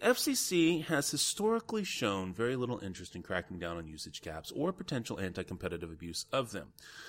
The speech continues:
In fact, the agency has shown little interest in cracking down or even highlighting price gouging of any kind. As such,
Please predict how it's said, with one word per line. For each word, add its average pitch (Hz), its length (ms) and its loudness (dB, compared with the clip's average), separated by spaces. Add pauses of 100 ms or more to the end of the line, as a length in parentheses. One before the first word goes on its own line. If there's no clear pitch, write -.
(360)
In 160 240 6
fact, 156 760 2
the 135 120 0
agency 180 540 2
has 175 140 -2
shown 127 420 0
little 120 240 0
interest 107 340 -6
in 101 80 -6
cracking 98 380 -4
down 90 180 -2
or 90 60 -6
even 92 220 -6
highlighting 92 520 -2
price 170 380 0
gouging 101 400 2
of 110 220 2
any 85 240 -8
kind. 110 560 4 (1160)
As 131 320 6
such, - 600 4